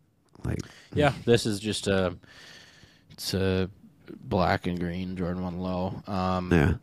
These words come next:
Speaker 2: kids exclusive Jordan five football grays. We're not gonna be wearing those. Really
Speaker 1: Blech.
Speaker 2: kinda crazy looking. So, yeah,
Speaker 1: Pass.
Speaker 2: some, uh,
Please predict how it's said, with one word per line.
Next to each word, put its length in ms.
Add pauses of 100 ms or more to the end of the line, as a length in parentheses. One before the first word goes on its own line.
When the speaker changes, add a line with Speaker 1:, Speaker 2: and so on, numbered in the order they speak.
Speaker 2:
kids 300
exclusive 640
Jordan 240
five 300
football 320
grays. 640 (340)
We're 120
not 180
gonna 120
be 80
wearing 340
those. 320
Really 260
Speaker 1:
Blech. 320
Speaker 2:
kinda 160
crazy 340
looking. 520
So, 380 (720)
yeah, 260
Speaker 1:
Pass. 500
Speaker 2:
some, 300
uh, 480